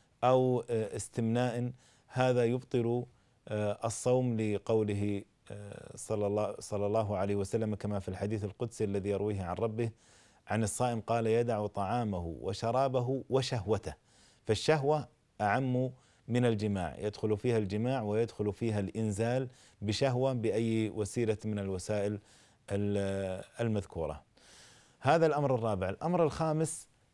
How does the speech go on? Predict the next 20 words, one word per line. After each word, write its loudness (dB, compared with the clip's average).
ال-، 2
الاستقاء، -2
أن -2
يتعمد 0
الإنسان 0
إخراج -2
ال-، 2
ال-، -2
القيء 2
من، 0
آه، -2
المعدة 0
بإدخال 0
الأصبع -4
مثلًا، -2
أو 4
بشم 2
ال-، -4
ال-، -6
شيء 2